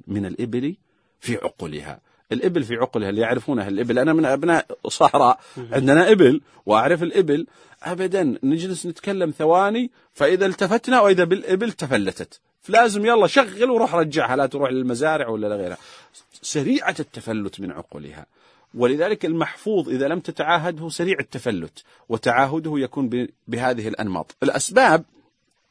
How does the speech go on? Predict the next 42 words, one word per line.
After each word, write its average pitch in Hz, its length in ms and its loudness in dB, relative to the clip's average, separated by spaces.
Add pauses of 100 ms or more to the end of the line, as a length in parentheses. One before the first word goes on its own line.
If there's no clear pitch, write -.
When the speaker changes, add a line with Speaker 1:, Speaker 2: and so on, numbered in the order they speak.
(160)
Speaker 1:
التي 120 280 -2
تدعو 151 300 -4
للنسيان 127 500 -2
إذا 117 240 -4
أذنت 117 260 -8
لي 110 260 -8
Speaker 2:
خضرة. 110 240 -14
Speaker 1:
سأسردها 131 580 -6
سريعاً 135 540 2 (380)
لأنك 113 340 -4
ت-، - 440 -8
يعني 104 380 -4
أكيد 104 320 -10
تشير 117 280 -8
إلى 104 140 -6
الوقت، 135 360 -2
وأنا 156 260 -2
أعتذر 120 480 -4
من 92 100 -6
الإخوة 107 320 -6
والأخوات 104 500 -2
والطلاب 95 540 -6
والطالبات 120 600 -2
وأولياء 117 300 -2
أمورهم 139 340 -4
إن 170 160 -2
إحنا 156 260 0 (280)
استخدمنا 147 480 -2
أسلوب 143 260 -4
السرعة 147 380 -2
عشان 147 220 -4
ما 147 200 4
نقسم 127 340 -4
الحلقة 98 420 -6
إلى 71 120 -6
حلقتين. - 260 -14
Speaker 2:
لا، 107 80 -4
بالعكس. 92 300 -10 (260)
Speaker 1:
بعض 220 320 2
ال-، 220 160 -2
آه، 147 300 0
أهل 151 380 -2